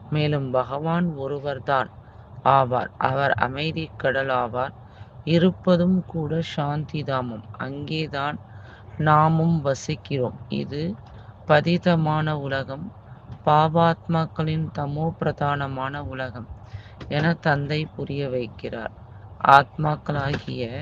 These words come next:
நாம் இந்த சமயத்தில் தமோ பிரதானமாக இருக்கிறோம் என நீங்களும் அறிவீர்கள். எண்பத்தி நான்கு பிறவிகளில் சக்கரத்தை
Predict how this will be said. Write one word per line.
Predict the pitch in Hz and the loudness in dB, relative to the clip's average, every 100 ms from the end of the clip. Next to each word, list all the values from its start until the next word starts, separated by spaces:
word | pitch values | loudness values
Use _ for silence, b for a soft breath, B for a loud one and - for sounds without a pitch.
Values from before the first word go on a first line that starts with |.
| 160 | -6
நாம் | 143 135 151 156 | -4 -4 -4 -6
இந்த | 139 143 143 160 | -10 -12 -6 -6
சமயத்தில் | - 151 143 139 131 - 139 143 - B B B B - | -4 -6 -6 -8 -10 -10 -10 -8 -14 B B B B 2
தமோ | 147 147 160 170 | 2 4 2 2
பிரதானமாக | - 160 156 147 143 139 139 135 151 | 2 0 2 2 2 0 -2 -2 -6
இருக்கிறோம் | 143 135 - - 120 117 104 - | -6 -8 -12 -6 -4 -4 -8 -10
என | 131 135 147 | -10 -8 -10
நீங்களும் | 139 139 147 147 139 160 139 | -10 -10 -6 -6 -4 -2 -2
அறிவீர்கள். | 131 135 131 123 - 117 - - B B B B - | -4 -8 -8 -10 -10 -14 -14 -20 B B B B -4
எண்பத்தி | 143 147 165 - | -2 0 -2 2
நான்கு | 170 165 165 151 - | 4 4 2 -2 -2
பிறவிகளில் | 143 135 135 135 127 139 175 254 - - - - - - - - - - - - - - - B B B B - | 0 0 -2 -4 -2 -2 -4 -10 -14 -16 -16 -16 -18 -16 -18 -18 -18 -18 -20 -20 -20 -20 -20 B B B B -14
சக்கரத்தை | - - - - 180 151 - - | -10 -8 -8 2 2 2 -4 -4